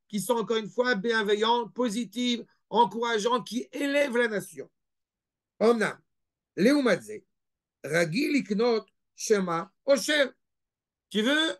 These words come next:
de l'argent, tu floues. Une limite, il n'y a pas de limite. Alken, et surtout, Sham Bnei Adam. C'est là-bas qu'on va. C'est là-bas qu'il y a de l'argent, va là-bas.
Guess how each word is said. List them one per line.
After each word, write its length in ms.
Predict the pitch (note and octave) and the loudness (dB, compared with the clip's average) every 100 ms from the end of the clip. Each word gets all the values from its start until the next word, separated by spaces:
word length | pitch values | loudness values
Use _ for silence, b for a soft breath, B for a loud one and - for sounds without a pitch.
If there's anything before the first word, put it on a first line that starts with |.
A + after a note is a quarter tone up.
| G3 | -2
de 60 | |
l'argent, 520 | B3 G3+ G3 C#4 C4 - _ _ _ _ - | -2 0 0 2 2 -4 _ _ _ _ -8
tu 100 | A3 | -6
floues. 380 | - D#4 F#4+ A3+ - _ _ _ _ _ _ _ _ _ _ _ _ _ _ _ _ _ _ _ _ _ _ _ _ - | 2 4 4 2 -4 _ _ _ _ _ _ _ _ _ _ _ _ _ _ _ _ _ _ _ _ _ _ _ _ -2
Une 320 | D4+ E4+ E4+ | 0 2 2
limite, 300 | E4 D#4 C#4 | 0 0 0
il 40 | |
n'y 60 | B3+ | -2
a 60 | |
pas 140 | G3 D4 | 2 0
de 60 | |
limite. 520 | D4+ D#4+ D#4 F#3+ - _ _ _ _ _ _ _ _ - | 0 -4 -4 -6 -18 _ _ _ _ _ _ _ _ -2
Alken, 560 | E3+ D#3+ E3 D#3+ C#4 F4 _ _ _ _ _ - | -2 0 0 0 0 -6 _ _ _ _ _ -18
et 80 | - | -12
surtout, 440 | D3 C#3+ D#4 D#4+ | -10 -6 -2 0
Sham 220 | C4+ C#4+ | 2 0
Bnei 120 | B3 | 2
Adam. 380 | B3+ B3 B3 A#3 - _ | 0 2 2 0 -4 _
C'est 140 | - F#3+ | -10 -4
là-bas 280 | A#3 D4+ C#4+ | -2 0 -2
qu'on 160 | C#4 | -2
va. 280 | B3+ A#3 - _ _ _ | 0 0 -2 _ _ _
C'est 140 | - | -4
là-bas 240 | F#3+ A3+ C4 | 0 2 0
qu'il 80 | C4 | 0
y 20 | |
a 40 | |
de 60 | C4 | -2
l'argent, 500 | C4 A3 D#4+ D#4+ - - | -2 0 0 0 -6 -4
va 160 | G3 | 0
là-bas. 380 | A#3 A3+ G3 F#3+ | 2 0 -2 -6